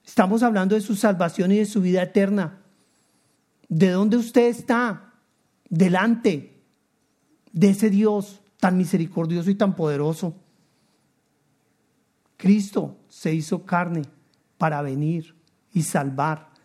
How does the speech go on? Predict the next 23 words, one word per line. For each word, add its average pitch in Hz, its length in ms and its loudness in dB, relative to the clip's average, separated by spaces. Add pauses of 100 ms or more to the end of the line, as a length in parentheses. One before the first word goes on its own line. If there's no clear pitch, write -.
(420)
a 139 180 -2
una 156 440 -2 (420)
humanidad 139 680 -4 (380)
separada 135 640 -4
de 131 180 -4
Dios. 123 400 -10 (1160)
El, 170 300 0
este 185 300 2
mensaje 214 460 2
lo 202 120 0
he 180 60 -2
titulado, 196 640 0 (320)
"¿Cuál 196 240 4
debe 233 220 4
ser 233 200 0
su 226 180 -4
respuesta 214 800 0
a 190 100 2
la 175 120 0
misericordia 220 1000 0 (340)
y 180 160 4
al 160 180 0
poder 175 540 0